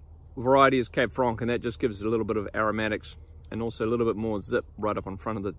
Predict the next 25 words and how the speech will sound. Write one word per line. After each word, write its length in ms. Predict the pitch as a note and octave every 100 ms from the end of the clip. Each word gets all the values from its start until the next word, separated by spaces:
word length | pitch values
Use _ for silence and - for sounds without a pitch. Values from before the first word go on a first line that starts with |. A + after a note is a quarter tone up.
| - - -
palate. 280 | - G2+ - - - - -
But 80 |
anyway, 180 | E3 D#3+
this 180 | F3 D3+
is 40 |
the 60 | D#3+
Petit 320 | E3 D3+ F3
Verdot 320 | C#3 D3+ E3
vineyard, 400 | F3+ G3 G3 F#3+ - - - - - - - -
relatively 480 | - C#3+ D3+ D3 C#3+
young 280 | C#3+ C#3+ C#3
vineyard 320 | D3 D#3 D#3+
that 120 | C3
goes 280 | A#2+ C#3 B2+
into 160 | B2+ A#2
Fidelity, 540 | A#2+ A#2+ D3 D3 C#3 - - -
and, 380 | G#2+ A2+ A2+ A2+
uh, 240 | A2+ A2+ G#2+ - - - - - - - - -
cool. 300 | - D3 C#3+ - - - -
Don't 140 | C3
often 240 | C#3 C#3 B2+
get 140 | B2
to 80 | B2
do 160 | C3
this. 180 | B2+ A#2+